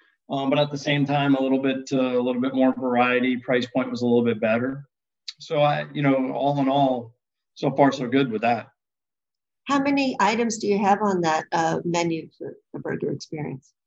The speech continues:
Speaker 1: There's actually, so there's, there's seven burgers, right? So there's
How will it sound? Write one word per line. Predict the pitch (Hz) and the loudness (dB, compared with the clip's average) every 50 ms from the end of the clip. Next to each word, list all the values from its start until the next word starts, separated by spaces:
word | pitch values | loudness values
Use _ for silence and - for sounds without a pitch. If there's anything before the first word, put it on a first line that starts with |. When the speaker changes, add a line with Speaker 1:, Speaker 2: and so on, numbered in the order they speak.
| _ _ _ 165 | _ _ _ -4
Speaker 1:
There's | 165 151 - | -2 0 2
actually, | 165 156 165 165 160 160 151 139 | 2 2 2 0 -2 -4 -4 -4
so | - 175 156 143 | -4 -2 0 0
there's, | 143 147 139 - - - _ | 2 2 0 0 -4 -8 _
there's | - 139 131 - - - | 0 2 2 2 -2 -2
seven | - 170 170 175 196 185 156 143 | 2 2 2 2 2 -2 -2 0
burgers, | 135 143 139 139 135 120 113 113 113 120 123 - - - - | 0 0 2 2 0 0 -2 -2 -2 -2 -2 -4 -6 -6 -2
right? | 131 131 131 131 | 0 0 0 2
So | - 139 135 | 2 2 2
there's | 123 131 127 123 120 117 - | 2 2 0 -2 -4 -6 -10